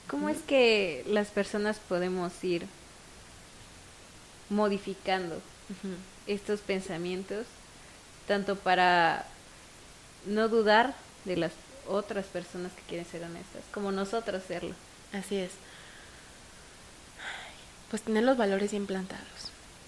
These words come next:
Speaker 2: Ya sé, insisto, parezco periquito, pero si tú tienes tus valores bien sentados, te vas a rodear de personas que lo tengan. Ujú. Y vas a saber identificar cuando alguien está haciendo las cosas mal.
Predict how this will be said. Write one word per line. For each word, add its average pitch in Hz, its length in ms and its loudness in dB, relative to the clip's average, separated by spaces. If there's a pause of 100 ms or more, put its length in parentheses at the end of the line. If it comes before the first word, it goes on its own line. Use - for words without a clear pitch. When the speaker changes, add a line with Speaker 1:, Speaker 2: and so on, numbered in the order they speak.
(1400)
Speaker 2:
Ya 202 180 2
sé, 208 80 4
insisto, 214 420 4
parezco 185 300 4
periquito, 196 440 0 (320)
pero 294 400 10 (400)
si 226 80 0
tú 277 160 4
tienes 392 240 8
tus 262 160 6
valores 190 480 10 (760)
bien 233 380 4
sentados, 220 500 2
te 262 160 2
vas 294 220 6
a 320 40 6
rodear 269 320 6
de 269 80 4
personas 254 500 -2
que 233 100 -2
lo 233 120 0
tengan. 233 320 -2 (680)
Ujú. 185 360 -6 (600)
Y 247 100 8
vas 277 160 8
a 349 60 6
saber 247 240 6
identificar 240 580 6
cuando 220 300 6
alguien 254 280 6
está 240 180 0
haciendo 247 280 2
las 214 160 0
cosas 214 360 -2
mal. 220 220 0